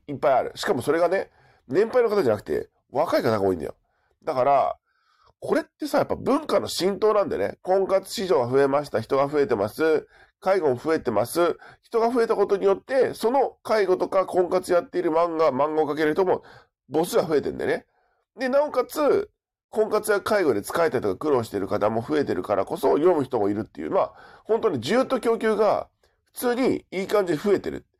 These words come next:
まあ、それいいことなのかね。多分思うんよ。今後は多分葬儀屋が増える。あと継承、遺産相続で揉めるとか、その葬儀屋とか、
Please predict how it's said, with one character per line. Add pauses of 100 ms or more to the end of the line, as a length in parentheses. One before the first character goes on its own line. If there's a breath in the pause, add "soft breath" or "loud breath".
(180 soft breath)
ま
あ、
そ
れ
い
い
こ
と
な
の
か
ね。 (680 soft breath)
多
分
思
う
ん
よ。 (640)
今
後
は
多
分
葬
儀
屋
が
増
え
る。
あ
と
継
承、 (280 loud breath)
遺
産
相
続
で
揉
め
る
と
か、 (560 soft breath)
そ
の
葬
儀
屋
と
か、